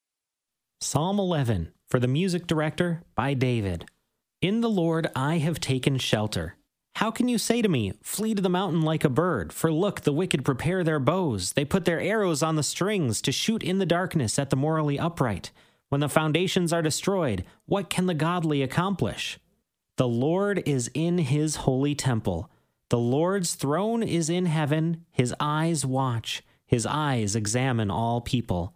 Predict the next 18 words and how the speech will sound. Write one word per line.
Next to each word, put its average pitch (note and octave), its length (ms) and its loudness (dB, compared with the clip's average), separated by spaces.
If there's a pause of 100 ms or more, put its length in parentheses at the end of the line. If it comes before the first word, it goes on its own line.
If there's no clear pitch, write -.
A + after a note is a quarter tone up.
(360)
The B2+ 80 4
Lord D#3+ 400 2
approves C#3 680 0
of B2 180 0
the B2+ 80 2
godly, A#2 560 0 (240)
but C3+ 120 2
he C#3 140 2
hates E3+ 320 0
the D3+ 120 2
wicked E3+ 340 2
and B2+ 180 2
those C#3+ 300 2
who B2+ 120 0
love B2+ 300 0
to A#2+ 100 0
do A#2+ 160 2
violence. A#2 640 0